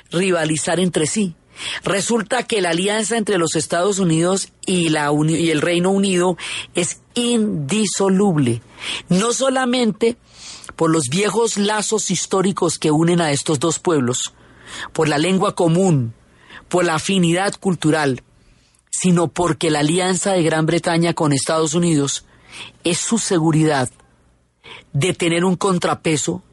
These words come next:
frente a cualquier influencia de poder que se presente en el continente europeo.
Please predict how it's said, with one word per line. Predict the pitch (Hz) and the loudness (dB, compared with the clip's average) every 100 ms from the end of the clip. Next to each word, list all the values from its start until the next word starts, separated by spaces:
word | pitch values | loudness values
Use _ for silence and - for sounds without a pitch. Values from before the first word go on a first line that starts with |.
| _ | _
frente | - 156 143 151 | -2 0 2 0
a | 139 | -2
cualquier | 160 143 - 151 170 | -2 -2 -2 -2 0
influencia | 185 151 151 147 151 - 170 | 0 0 0 2 0 0 0
de | 147 | 0
poder | 131 139 139 143 | 0 0 0 0
que | - 156 | 0 -2
se | 151 | -2
presente | 139 131 147 139 156 | 0 0 0 0 2
en | 151 | 0
el | 131 | 0
continente | 143 131 139 135 127 151 | 0 2 2 2 2 2
europeo. | 139 131 - 139 110 | 2 2 2 0 0